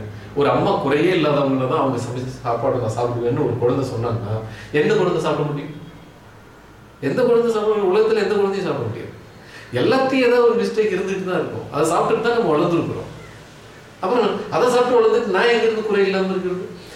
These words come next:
குறைகளுக்கு இடையில் நிறைகளை கண்டுபிடித்து பிடித்து கொண்டு வளர வேண்டும். ஆமா. இப்படி ஒரு கொடி படர்றதுன்னா, கொடி படர்றதுன்னா எங்க பார்த்தாலும் அதுக்கு நினைச்ச இடத்துல எல்லாம் பிடிக்கிறதுக்கு கிரிப் கிடைக்காது. கொடியிலிருந்து, கொடி என்ன பண்ணுது?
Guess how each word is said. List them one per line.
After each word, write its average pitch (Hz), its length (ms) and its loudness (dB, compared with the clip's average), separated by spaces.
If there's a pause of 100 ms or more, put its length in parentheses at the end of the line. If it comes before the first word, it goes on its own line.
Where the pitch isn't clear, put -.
(280)
குறைகளுக்கு 233 760 0 (120)
இடையில் 233 580 4
நிறைகளை 190 460 2
கண்டுபிடித்து 165 580 0
பிடித்து - 420 -4
கொண்டு 131 220 -4
வளர 104 180 0
வேண்டும். - 300 -6 (380)
ஆமா. 101 160 -12 (760)
இப்படி 185 240 -2
ஒரு 131 260 0
கொடி 160 160 0
படர்றதுன்னா, 127 680 -2 (720)
கொடி 151 160 -2
படர்றதுன்னா 214 640 2
எங்க - 160 2
பார்த்தாலும் 226 420 0
அதுக்கு 147 260 -2
நினைச்ச 180 300 0
இடத்துல 185 240 -2
எல்லாம் 185 200 0
பிடிக்கிறதுக்கு 175 520 -2
கிரிப் 147 220 0
கிடைக்காது. - 520 -8 (600)
கொடியிலிருந்து, 190 800 0
கொடி 185 140 0
என்ன 190 160 2
பண்ணுது? 180 440 -2